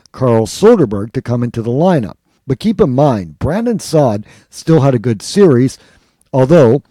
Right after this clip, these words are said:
Andre Burakovsky was quiet, nor was the production from him even required for Colorado to sweep. It could have been more lopsided. However, it is actually J T Compher, I remind you, that slots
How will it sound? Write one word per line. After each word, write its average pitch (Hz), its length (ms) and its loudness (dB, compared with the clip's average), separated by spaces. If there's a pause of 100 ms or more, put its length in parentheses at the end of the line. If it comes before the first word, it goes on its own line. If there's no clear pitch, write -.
(200)
Andre 127 320 0
Burakovsky 117 720 -4
was 101 180 -4
quiet, 135 460 -2 (400)
nor 160 500 2 (280)
was 131 260 2
the 123 100 -4
production 117 520 -4
from 117 180 -4
him 113 320 -4
even 113 340 -4
required 104 640 -2
for 101 180 -10
Colorado 95 600 -8
to 82 140 -14
sweep. 147 400 -2 (260)
It 120 140 -8
could 165 180 -2
have 104 100 -6
been 98 300 -6 (140)
more 127 240 0
lopsided. 73 720 -8 (300)
However, 135 520 2 (320)
it 123 140 -4
is 110 120 -2
actually 120 420 -2
J 110 220 -2
T 113 200 -8
Compher, 113 680 -6 (260)
I 104 120 -8
remind 98 560 -4
you, 123 80 -2
that 117 200 -4
slots 110 460 -6